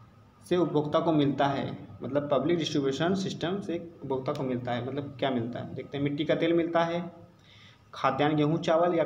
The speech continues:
खाद्य तेल व चीनी उपयुक्त सभी पदार्थ। Option देखते हैं क्या सही है, Option D, उपयुक्त सभी पदार्थ मिलते हैं।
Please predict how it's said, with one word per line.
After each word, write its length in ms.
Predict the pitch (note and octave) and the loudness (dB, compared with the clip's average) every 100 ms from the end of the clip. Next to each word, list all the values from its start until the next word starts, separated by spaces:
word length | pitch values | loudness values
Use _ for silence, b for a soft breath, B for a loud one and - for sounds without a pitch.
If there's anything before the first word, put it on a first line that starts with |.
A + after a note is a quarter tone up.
| - | 0
खाद्य 340 | - D3+ D#3 - | 0 0 0 -2
तेल 140 | E3 | 2
व 100 | E3+ E3+ | 2 2
चीनी 340 | D3 E3 F3+ | 0 0 0
उपयुक्त 280 | D3 D3+ D3 | 0 -2 0
सभी 140 | C#3 | -2
पदार्थ। 1500 | C3 A2+ A2+ - - - - - - - - - - - - | -2 -2 -4 -6 -12 -16 -20 -20 -20 -20 -20 -20 -20 -20 -6
Option 260 | C3+ C#3 D#3 | -4 -2 0
देखते 220 | D3 D#3+ | 0 -2
हैं 100 | D#3 | -2
क्या 100 | D3+ | 0
सही 200 | D3+ D3+ | 0 0
है, 60 | D#3+ | 0
Option 340 | C#3+ C#3+ D#3 | -2 -2 -2
D, 140 | C3 A#2 - - - - - - - - - - - _ - - - - - - - - - | 0 -2 -4 -8 -12 -16 -20 -20 -20 -20 -20 -20 -20 _ -20 -20 -20 -20 -20 -20 -20 -20 -14
उपयुक्त 260 | - C#3+ - | -6 -4 -4
सभी 220 | C3+ C#3 | -4 -4
पदार्थ 320 | C#3 A#2+ B2 B2 | -2 -2 -2 -2
मिलते 260 | A#2+ A#2 | -4 -4
हैं। 200 | A#2+ B2 | -6 -6